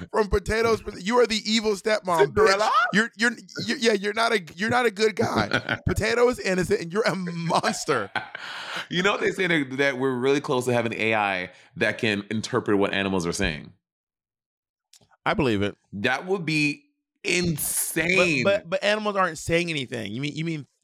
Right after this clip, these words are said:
Speaker 1: emoting, 'cause the animals, the barks don't
Speaker 2: Right,
Speaker 1: actually
Speaker 2: right, right. What they're emoting, like,
Speaker 1: Yeah.
Speaker 2: what their emotions are, like, what their feelings are, yes.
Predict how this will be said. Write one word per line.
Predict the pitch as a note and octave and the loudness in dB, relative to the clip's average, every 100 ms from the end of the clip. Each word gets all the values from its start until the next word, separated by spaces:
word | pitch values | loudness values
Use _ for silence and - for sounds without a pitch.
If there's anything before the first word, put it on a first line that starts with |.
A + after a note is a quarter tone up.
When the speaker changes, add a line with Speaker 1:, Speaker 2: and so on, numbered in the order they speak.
| A#2 G#2 | -20 -10
Speaker 1:
emoting, | - C#3 C#3+ C3 G2+ | -4 0 2 2 0
'cause | G2 B2 | -2 0
the | B2 | 2
animals, | E3 F3+ C3+ E2+ | 2 0 -2 -8
the | D#3 A#2 C#3+ | -12 -4 0
barks | D3 F3 E3+ | 2 2 0
don't | D#3 C#3+ | 0 0
Speaker 2:
Right, | B2+ E3+ | 2 2
Speaker 1:
actually | D#3+ C3 A#2+ | 2 0 0
Speaker 2:
right, | B2+ | 0
right. | B2+ G#2 | 0 0
What | B2 | 0
they're | C3+ B2+ | 0 2
emoting, | B2 G#2 | 2 2
like, | G#2 | 0
Speaker 1:
Yeah. | A2+ G#2+ | 2 2
Speaker 2:
what | C3 A#2+ | 2 0
their | B2 | 0
emotions | A#2+ A2 G#2+ | 0 -2 0
are, | F#2 | 2
like, | F#2 F#2+ | 2 2
what | A2 | 2
their | G#2 | 2
feelings | G#2+ F#2+ E2 | 2 0 0
are, | D#2 | 0
yes. | F2+ D#2 - | 0 -2 -8